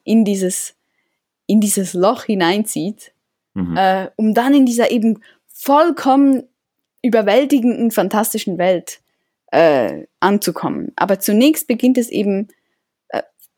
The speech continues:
Speaker 1: beinahe unspektakulär. Und, und das ist, was mir so
Speaker 2: Mhm.
Speaker 1: gefällt. Und das ist auch
Speaker 2: Ja.
Speaker 1: das, was natürlich etwas Kindliches sein
Speaker 2: Mhm.
Speaker 1: kann, oder? Also es be-
Speaker 2: Oder etwas Träumisch-,
Speaker 1: Genau.
Speaker 2: Träumerisches,
Speaker 1: Es beginnt
Speaker 2: dass das
Speaker 1: ja
Speaker 2: quasi keine
Speaker 1: eigentlich
Speaker 2: Begründungen braucht.
Speaker 1: Ja. Und es beginnt
Speaker 2: Mhm.
Speaker 1: in einer,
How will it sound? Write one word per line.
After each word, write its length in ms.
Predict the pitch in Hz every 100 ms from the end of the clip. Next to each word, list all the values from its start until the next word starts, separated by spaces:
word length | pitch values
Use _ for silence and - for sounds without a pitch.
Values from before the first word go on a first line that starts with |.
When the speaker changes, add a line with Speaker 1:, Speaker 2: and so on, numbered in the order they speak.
| -
Speaker 1:
beinahe 440 | 202 254 233 175
unspektakulär. 920 | 214 233 - - - - - - - -
Und, 180 | 165 -
und 180 | 185
das 160 | 220 240
ist, 140 | 240
was 160 | 226 214
mir 80 | 196
so 80 | 190
Speaker 2:
Mhm. 60 |
Speaker 1:
gefällt. 460 | 185 175 151 - -
Und 100 | 196
das 140 | 214
ist 100 | 240
auch 100 | 202 -
Speaker 2:
Ja. 80 |
Speaker 1:
das, 120 | 220 185
was 160 | 202 - - -
natürlich 460 | 208 - 285 311
etwas 320 | 220 190 - _ _ _ _ _ _ _
Kindliches 760 | - 254 294 277 226 202 - - _ _ _ _ _ _
sein 360 | - 180 208
Speaker 2:
Mhm. 100 | 302
Speaker 1:
kann, 220 | - 320 370
oder? 340 | - 202 269 311
Also 160 | 214 -
es 120 | -
be- 140 | -
Speaker 2:
Oder 160 | 202 98
etwas 360 | 95 95 92
Träumisch-, 500 | - 87 90 113 120 -
Speaker 1:
Genau. 340 | 220 233 302
Speaker 2:
Träumerisches, 500 | 87 147 220 185 214
Speaker 1:
Es 40 | 180
beginnt 300 | 233 262 285
Speaker 2:
dass 60 | 285
das 120 | -
Speaker 1:
ja 80 | 185
Speaker 2:
quasi 160 | 233
keine 180 | 254 -
Speaker 1:
eigentlich 60 | 90 95 -
Speaker 2:
Begründungen 520 | - - 98 107 107 107
braucht. 280 | - 160
Speaker 1:
Ja. 360 | 175 160 160 185 -
Und 100 | 202
es 140 | 202 -
beginnt 340 | 226 240 277
Speaker 2:
Mhm. 80 | 262
Speaker 1:
in 80 | 233
einer, 380 | 202 190 208